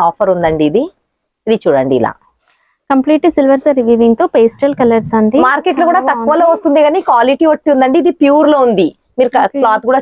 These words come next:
Speaker 1: చూడొచ్చు, మీరు ఇది కూడా చూడొచ్చు, చాలా బాగుంటదండి. ఇది ప్యూర్ లో.
Speaker 2: ఓకే.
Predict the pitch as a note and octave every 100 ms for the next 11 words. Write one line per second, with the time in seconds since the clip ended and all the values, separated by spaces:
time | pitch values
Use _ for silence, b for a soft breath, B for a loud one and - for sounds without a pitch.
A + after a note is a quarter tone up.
0 | - A#3+ A#3 D#4+ D#4+ C4+ G#3+ G3 G#3 G3+
1 | G3 G3+ G3 E3 - - F#3+ G#3 F3+ F#3
2 | F#3+ F#3+ F3 D3+ D3+ E3 - A3 G3 D#3+
3 | A#2+ - _ _ _ _ - C4 C4